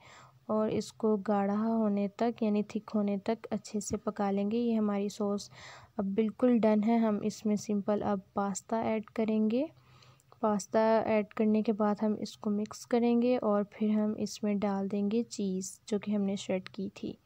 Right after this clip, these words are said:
बस, और हमने इसमें कुछ भी ऐड नहीं करना, हमारा पास्ता रेडी है।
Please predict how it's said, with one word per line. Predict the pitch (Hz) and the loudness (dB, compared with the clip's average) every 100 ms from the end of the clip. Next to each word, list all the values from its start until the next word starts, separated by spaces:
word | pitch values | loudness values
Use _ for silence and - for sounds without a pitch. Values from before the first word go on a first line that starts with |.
| - - - _ _ _ _ - | -20 -20 -20 _ _ _ _ 2
बस, | 233 240 - | 4 4 4
और | 233 226 | 2 4
हमने | 226 220 | 4 2
इसमें | 226 226 220 | 2 2 0
कुछ | 214 214 - | 0 -2 0
भी | 233 | 2
ऐड | 226 220 208 | 4 2 2
नहीं | 214 202 226 | 2 0 2
करना, | 233 220 220 | 2 2 2
हमारा | 226 220 202 202 196 | 2 2 0 0 0
पास्ता | 202 196 - 202 | -2 -2 -4 -4
रेडी | 202 196 214 | -2 0 2
है। | 240 294 | 2 0